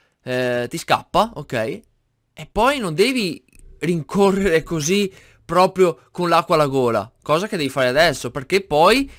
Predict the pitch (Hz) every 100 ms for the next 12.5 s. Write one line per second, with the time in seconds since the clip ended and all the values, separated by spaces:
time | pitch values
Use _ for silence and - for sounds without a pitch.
0 | - - 147 247 254 185 208 180 160 139
1 | 202 - - - - - 208 240 208 -
2 | 175 240 208 185 262 254 175 160 - _
3 | _ 143 180 170 240 247 214 208 233 -
4 | 165 196 139 143 185 156 127 160 135 139
5 | 151 202 196 135 147 131 113 110 107 98
6 | 151 156 110 117 131 - 113 110 101 98
7 | - - _ - _ _ _ _ - -
8 | - - - - - _ _ _ _ -
9 | 254 277 - 156 123 76 214 196 240 262
10 | 175 170 175 - 202 240 196 170 165 170
11 | 170 160 180 165 151 143 135 113 110 110
12 | - 147 - 185